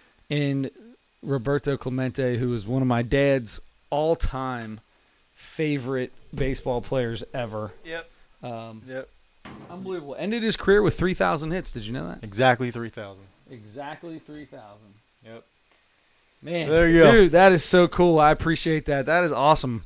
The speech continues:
Speaker 1: Man, man, oh man, oh man, oh man. Where, where did you find that thing?
Speaker 2: So I,
Speaker 1: And you got it professionally framed, or did they ship it like that?
Speaker 2: I, no, so I bought the frame separate. That's, that's
Speaker 1: Okay.
Speaker 2: the cheaper way to do it. So,
Speaker 1: That's the way to do it.
Speaker 2: um, I bought the picture.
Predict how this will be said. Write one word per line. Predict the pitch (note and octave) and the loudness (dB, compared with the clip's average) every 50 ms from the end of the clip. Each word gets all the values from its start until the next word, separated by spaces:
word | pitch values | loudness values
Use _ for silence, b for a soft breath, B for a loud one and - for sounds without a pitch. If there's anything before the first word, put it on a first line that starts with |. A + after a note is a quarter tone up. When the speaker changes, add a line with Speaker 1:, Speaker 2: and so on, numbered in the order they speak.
| - b b b b b - | -14 b b b b b -4
Speaker 1:
Man, | C#3 C#3+ D#3 E3 E3 D#3+ D#3 D3 | 0 2 4 4 4 4 2 2
man, | C#3+ D3+ D#3 D3+ | 2 2 2 2
oh | D3+ D3 | 2 0
man, | D3 D3 D3 D3 D3+ D3 | 2 2 2 2 2 2
oh | |
man, | C#3+ C#3+ C#3+ C#3+ C#3+ C#3+ | 0 0 0 0 0 0
oh | C#3 | 0
man. | C3+ C#3 C#3 C3 B2+ A#2 A2+ | -2 -2 -2 -2 -4 -4 -2
Where, | B2+ E3 F#3+ F#3+ D#3+ | -2 -2 -2 -2 -4
where | B2+ C3 F3 G#3+ B3 | -2 2 4 4 4
did | C4+ D4 C4+ | 4 2 0
you | B3+ - | -2 -6
find | - - D#3 F3+ A3 C#4 C4 | -4 -4 -4 -4 -2 -4 -4
that | D3+ A#2 - - | -6 -6 -8 -10
thing? | B2 G#2+ G2 F2 - _ _ _ | -14 -14 -14 -16 -20 _ _ _
Speaker 2:
So | - E3 E3+ E3+ E3+ E3 E3+ - | -8 -6 -6 -4 -6 -6 -10 -10
I, | D3+ D3+ - - | -14 -14 -8 -4
Speaker 1:
And | D#3 D3+ E3 | 0 0 0
you | D#3 | 2
got | A#2+ D#3 E3 G3 | 4 4 6 6
it | G#3+ F#3+ - _ _ _ | 4 2 -2 _ _ _
professionally | - - B2 - - - - C#3+ F3+ F#3 - G#3 F#3 F3+ E3+ D#3 C#3 A#2+ | -2 -2 -2 -2 -6 -4 -2 -2 0 0 -2 -2 -2 0 0 0 -2 -4
framed, | G#2 - - - - A2 A#2+ E3 G3 G#3+ G#3+ F3+ | -6 -8 -14 -14 -10 -8 -6 -4 -4 -2 -2 -2
or | D3+ | -2
did | C3+ C3 C3 | -2 -2 -4
they | A#2+ A2+ | -4 -4
ship | - - D3+ A#2 | -6 -6 -6 -6
it | A#2+ | -8
like | G#2 G2+ G2+ F#2+ - | -10 -12 -12 -12 -12
that? | G#2 G2+ - - - D3+ | -14 -14 -16 -14 -10 -6
Speaker 2:
I, | D3 D3 E3 E3 D3+ E3+ | -4 -2 -2 -4 -4 -4
no, | E3+ E3+ D#3+ D3 C#3 C#3+ D#3 | -4 -2 0 0 -2 -2 -4
so | - D3+ D3+ | -4 -2 0
I | E3 | 0
bought | E3 F#3+ G3 G3 | 2 2 0 0
the | G3+ | -2
frame | D3+ - - E3 D#3+ D#3+ E3 D3+ | -4 -2 0 0 0 0 0 -2
separate. | - - D3+ C3 - B2+ A#2+ A#2 B2 | 0 2 2 2 2 0 -4 -2 0
That's, | B2+ C#3 C#3+ A#2 | 2 0 0 0
that's | A#2 B2 C3 C3+ C3+ C#3 | -2 -2 0 0 0 0
Speaker 1:
Okay. | C3+ | -2
Speaker 2:
the | C#3 C3 | -2 -2
cheaper | - D#3+ D3 B2+ C3+ | -2 -2 -2 -2 -2
way | C3+ C3+ C3 | 0 0 0
to | A#2+ B2 | 0 -2
do | G#2+ G#2 A#2+ A#2+ A2 | -2 -2 0 0 -2
it. | A2 - | -2 -4
So, | - D3 C#3 C3 | -2 0 2 2
Speaker 1:
That's | B2 B2 A#2+ | 2 2 0
the | C3+ | -2
way | C#3 C3 B2 | -2 -2 -2
to | A#2+ | -4
do | A2 A#2 A2 | -4 -6 -6
it. | A2 | -6
Speaker 2:
um, | B2+ B2+ B2 | -6 -6 -6
I | B2+ B2+ | -6 -4
bought | A#2+ C#3+ D#3 E3 E3 | 0 2 2 2 0
the | E3 | -2
picture. | - - - E3+ D3+ - - D#3 D3 C#3+ C#3+ C#3+ | -8 -8 -6 -6 -6 -4 -4 -2 -2 -2 -2 -4